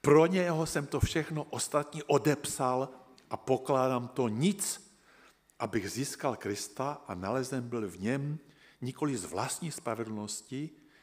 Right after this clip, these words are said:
která je ze zákona, ale s tou, která je z víry v Krista.“ To je úžasné. To dává tomu verši úplně jinou dynamiku.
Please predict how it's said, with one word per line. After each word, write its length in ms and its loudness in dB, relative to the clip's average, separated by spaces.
která 240 0
je 120 -2
ze 160 -4
zákona, 680 -6
ale 160 -6
s 120 -8
tou, 260 2
která 240 -6
je 100 -6
z 80 -12
víry 300 -10
v 100 -20
Krista.“ 540 -14
To 120 -4
je 120 -4
úžasné. 800 -4
To 120 2
dává 300 6
tomu 300 -2
verši 380 -2
úplně 580 -6
jinou 320 -2
dynamiku. 800 -2